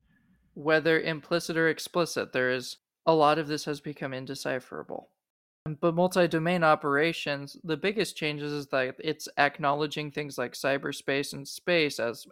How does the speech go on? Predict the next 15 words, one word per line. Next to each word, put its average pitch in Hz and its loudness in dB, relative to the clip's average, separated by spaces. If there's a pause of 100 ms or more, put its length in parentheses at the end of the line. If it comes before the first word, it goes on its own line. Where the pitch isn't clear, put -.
as 127 0
multipli-, 135 -4
as 131 -6
multipliers, 120 -6
as 131 -8
things 151 -8
that - -2
you 151 -8
can 139 -8
leverage 135 -4 (160)
in 156 -4
the 143 -2
fight. 151 0
But - -2 (320)
ultimately, 160 0